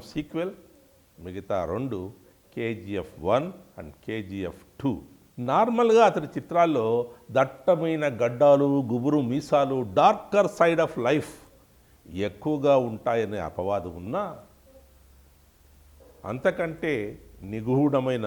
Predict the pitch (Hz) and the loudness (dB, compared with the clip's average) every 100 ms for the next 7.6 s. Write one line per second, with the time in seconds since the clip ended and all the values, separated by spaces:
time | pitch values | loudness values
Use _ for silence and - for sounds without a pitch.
0 | 85 87 131 143 143 135 131 127 - 104 | -4 -2 -2 -2 -6 -6 -6 -10 -6 -2
1 | 104 143 143 135 123 120 110 101 - 165 | 6 8 8 6 2 0 -4 -6 -4 -4
2 | 170 190 170 160 156 - 135 123 98 131 | -2 -4 -4 -6 -10 -4 2 2 2 -2
3 | - _ _ _ - 107 90 85 73 71 | -12 _ _ _ -8 -6 -4 -6 -10 -14
4 | 73 - _ _ _ _ _ - 101 185 | -16 -18 _ _ _ _ _ -12 -4 -4
5 | 127 101 - - _ _ _ _ _ _ | -2 -2 -4 -12 _ _ _ _ _ _
6 | _ _ - - 180 226 233 175 - - | _ _ -18 0 2 2 0 -6 -14 -20
7 | - - 190 196 - 160 | -2 6 8 6 0 -4